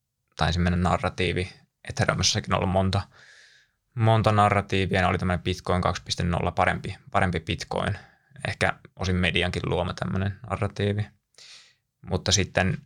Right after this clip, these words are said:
ehkä se todellinen narratiivi ja ajatus tässä taustalla oli tämmönen maailman tietokone,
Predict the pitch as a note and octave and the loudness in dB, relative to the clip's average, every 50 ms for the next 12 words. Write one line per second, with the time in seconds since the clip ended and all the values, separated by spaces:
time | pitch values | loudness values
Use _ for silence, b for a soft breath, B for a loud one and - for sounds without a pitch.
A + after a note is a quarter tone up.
0 | _ _ - _ - - - - G2 F#2+ - G2 F#2+ F#2+ F#2+ F#2+ F2+ F#2+ F#2+ F#2 | _ _ -6 _ -2 -2 0 -2 -4 -2 0 0 2 2 2 2 2 2 2 2
1 | F#2 F#2+ F#2+ F#2 F#2 - - F#2+ F#2 F2+ F#2 F#2 F2 E2+ G2 F#2 F#2 F2+ - - | 2 2 2 2 -2 -2 0 -2 0 0 2 2 2 2 2 2 2 0 -2 -4
2 | - - - - - - - G2 F#2+ - - F#2+ - F2 - - - - - - | -6 -4 -4 -2 0 0 0 0 0 -2 -4 -4 -2 -2 -2 -2 -2 -2 -2 -2
3 | - - - - - - - - - - _ _ _ _ _ _ _ _ _ _ | 0 -2 0 -2 -2 -2 -4 -6 -12 -18 _ _ _ _ _ _ _ _ _ _
4 | _ _ _ - - - _ A2 G2+ G2 G2 F#2+ F#2+ F#2 F#2 F#2 F#2 F#2 F2 - | _ _ _ -12 -12 -8 _ -6 -4 0 2 4 4 4 4 2 2 0 0 0
5 | F#2+ F#2 F2 - F#2+ - - F2+ F2+ F2+ F2+ F#2+ | 0 0 0 -2 -2 -2 -2 0 0 0 0 -2